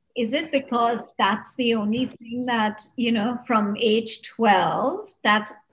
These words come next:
tennis is the only thing that you've known, right? Is it because of that, or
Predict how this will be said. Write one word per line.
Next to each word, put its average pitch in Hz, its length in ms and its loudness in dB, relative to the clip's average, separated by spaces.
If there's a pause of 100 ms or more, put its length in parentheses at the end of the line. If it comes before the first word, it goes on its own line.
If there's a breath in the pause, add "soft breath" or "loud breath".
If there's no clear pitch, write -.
tennis 269 360 4
is - 140 -2
the 247 160 0
only 220 240 0
thing 214 320 0
that 202 260 -4
you've 196 180 -4
known, 185 680 0 (200)
right? 196 640 -2 (140)
Is 226 200 2
it 330 280 -2
because 214 540 -2
of 269 200 -4
that, 302 440 -2 (180)
or 220 680 -4